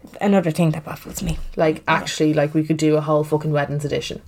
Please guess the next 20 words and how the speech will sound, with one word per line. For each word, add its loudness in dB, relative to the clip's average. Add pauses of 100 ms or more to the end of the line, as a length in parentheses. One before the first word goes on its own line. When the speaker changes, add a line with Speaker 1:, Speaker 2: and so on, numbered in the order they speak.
(420)
Speaker 2:
We 2
Speaker 1:
Yeah. 2
Speaker 2:
could 4
actually 2
do 2
a 2
full 2
fucking 2
weddings 0
edition. -2
Unfortunately, 0
this 2
one's 0
about 2
the 0
divorce, 0
but, 2
uh, 2
Speaker 1:
<laughs> 2
Yeah. 4